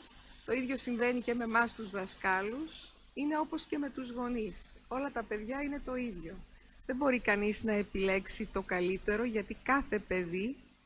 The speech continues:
είναι μοναδικό και ξεχωριστό. Όμως, έχουμε και αυτόν τον ρόλο. Οφείλουμε κάποια στιγμή να κάνουμε κάποιες επιλογές.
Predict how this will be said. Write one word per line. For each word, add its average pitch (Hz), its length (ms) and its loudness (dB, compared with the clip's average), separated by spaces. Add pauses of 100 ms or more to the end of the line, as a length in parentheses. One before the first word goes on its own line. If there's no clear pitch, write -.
(120)
είναι 269 180 6
μοναδικό 240 600 4
και 262 120 -2
ξεχωριστό. 196 880 0 (880)
Όμως, 254 600 0 (1500)
έχουμε 262 400 2
και 262 240 0
αυτόν 214 440 0
τον 185 260 -4
ρόλο. 226 500 2 (200)
Οφείλουμε 262 640 4
κάποια 247 400 0
στιγμή 226 380 0
να 233 120 2
κάνουμε 247 440 4
κάποιες 226 500 0
επιλογές. 214 880 2